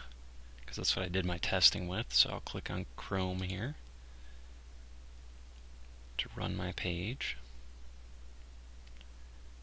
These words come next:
And it's gonna load up using a local web server. And as you can see here, I've got my animation going where I'm actually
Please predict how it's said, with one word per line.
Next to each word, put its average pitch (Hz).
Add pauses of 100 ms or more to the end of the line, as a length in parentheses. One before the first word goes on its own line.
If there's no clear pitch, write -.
(140)
And 117
it's -
gonna 92
load 92
up 92
using 95
a 92
local 95
web 92
server. 98 (3500)
And -
as 90
you 92
can 90
see 95
here, 92 (840)
I've 90
got 90
my 92
animation 90
going 90
where 87
I'm 87 (560)
actually 92